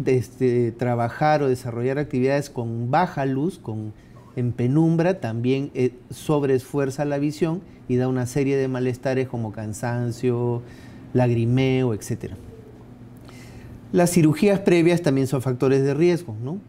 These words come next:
Todo ojo que ha sido operado alguna vez de cualquier, este, tipo de enfermedad ocular tiene riesgo de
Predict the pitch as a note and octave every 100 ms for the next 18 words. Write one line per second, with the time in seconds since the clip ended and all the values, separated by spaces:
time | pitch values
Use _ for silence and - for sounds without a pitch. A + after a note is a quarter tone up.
0 | - - D#3+ D#3+ D#3 D3+ E3 C#3+ B2 B2+
1 | - C#3+ C#3 C3+ C3+ C#3 C#3+ C3 C#3 C#3+
2 | C#3 C3+ C3 - - A2+ G2+ G#2+ A#2+ C#3
3 | C#3 - - - - - - B2 - A#2+
4 | A2+ C#3 D3 C#3+ C3+ C#3 C#3+ C#3+ C#3+ C#3
5 | C#3 D3+ E3 D#3+ D3 C#3+ C#3+ D3 C#3 C3+